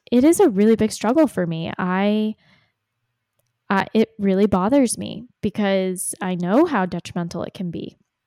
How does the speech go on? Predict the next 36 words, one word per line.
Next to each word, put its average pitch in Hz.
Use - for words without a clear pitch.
And, 180
and 202
actually, 202
Corey, 214
we 196
both 202
really 226
wanted 202
to 190
talk 190
about 180
not 180
creating 220
these 202
complexes -
around 180
demonizing 196
certain 190
foods. -
And 190
this 180
is 226
a 262
hard 233
one 185
for 190
me 180
personally. 190
This 180
is 202
a 226
food 190
that 180
I 170
demonize, 196
um, 185